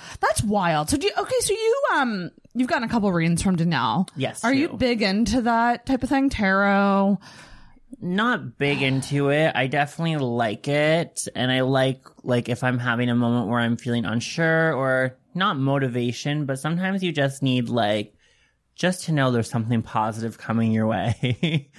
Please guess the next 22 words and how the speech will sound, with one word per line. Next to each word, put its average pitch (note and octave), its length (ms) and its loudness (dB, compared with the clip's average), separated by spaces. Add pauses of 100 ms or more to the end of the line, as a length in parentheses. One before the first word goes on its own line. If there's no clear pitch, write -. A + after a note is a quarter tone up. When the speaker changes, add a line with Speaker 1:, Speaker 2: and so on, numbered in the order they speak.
(140)
Speaker 2:
<laughs> - 240 -18
I B2+ 120 0
really C3 240 2
like C3 200 2
it B2+ 80 -2
for B2 200 -2
that. B2 520 2
Speaker 1:
Mm-hmm. G3 280 2
Speaker 2:
Or C#3 120 2
if C3+ 100 -2
I'm C3 140 0
just B2 200 -4
feeling A2+ 280 -2
stuck, - 560 -2
like, D#3 200 0
I'll D#3 80 2
get D3+ 220 -2
one C#3+ 280 0
done. D3 520 0 (300)
And, D#3 180 0
like, D3 260 0
Speaker 1:
Mm. E3+ 400 2